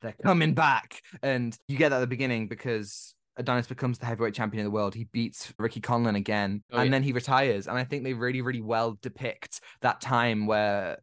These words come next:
Speaker 1: Adonis is spending time with his family, and especially with Amara, his daughter.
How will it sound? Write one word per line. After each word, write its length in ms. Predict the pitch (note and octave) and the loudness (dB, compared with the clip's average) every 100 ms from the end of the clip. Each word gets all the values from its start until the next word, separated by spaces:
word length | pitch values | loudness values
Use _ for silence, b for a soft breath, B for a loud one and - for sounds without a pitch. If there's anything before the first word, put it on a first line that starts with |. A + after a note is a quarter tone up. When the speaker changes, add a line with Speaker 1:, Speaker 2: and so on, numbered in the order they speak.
| - | -8
Speaker 1:
Adonis 380 | A#2 B2 A#2 | 0 2 0
is 80 | A#2 | -2
spending 320 | - A#2 A2+ | -2 0 0
time 240 | G#2 A#2 A2 | 0 0 -2
with 80 | G#2+ | -4
his 120 | G2+ | -4
family, 540 | A2 A2 G2+ F#2+ G2 - | -2 0 -2 -4 -8 -4
and 320 | A2 G#2 G#2 B - | 0 0 -2 B -4
especially 520 | C3 - D#3+ - G3+ | -2 2 2 4 4
with 160 | E3+ | 4
Amara, 460 | C#3+ A2+ G#2 A#2+ D#3 | 2 4 4 4 4
his 180 | D#3+ C3+ | 0 -4
daughter. 580 | - G#2+ A#2+ - D#3+ | -4 -4 -4 -4 -6